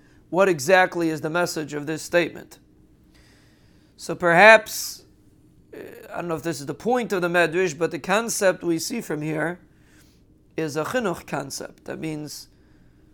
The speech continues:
Noach's point was that a person has to view a little branch in its potential. You know, sometimes a person's dealing with a child, and he deals with the child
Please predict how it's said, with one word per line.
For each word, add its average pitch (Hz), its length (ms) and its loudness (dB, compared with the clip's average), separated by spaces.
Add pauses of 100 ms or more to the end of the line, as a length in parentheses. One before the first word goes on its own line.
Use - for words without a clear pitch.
(460)
Noach's 180 520 2
point 185 360 -4
was 170 420 2
that 160 100 0
a 156 60 -2
person 185 420 -4
has 175 260 -2
to 160 160 -4
view 175 400 0
a 165 40 0
little 190 260 0
branch 175 760 -2 (540)
in 160 140 -4
its 160 160 -6
potential. 175 800 -2 (420)
You - 60 -16
know, 147 80 -14
sometimes 170 320 -4
a 160 80 -8
person's 165 400 -8
dealing 165 280 -6
with 160 120 -4
a 156 40 -6
child, 156 540 4 (560)
and 151 140 -8
he 151 80 -4
deals 160 280 0
with 151 140 -8
the 147 80 -10
child 151 640 0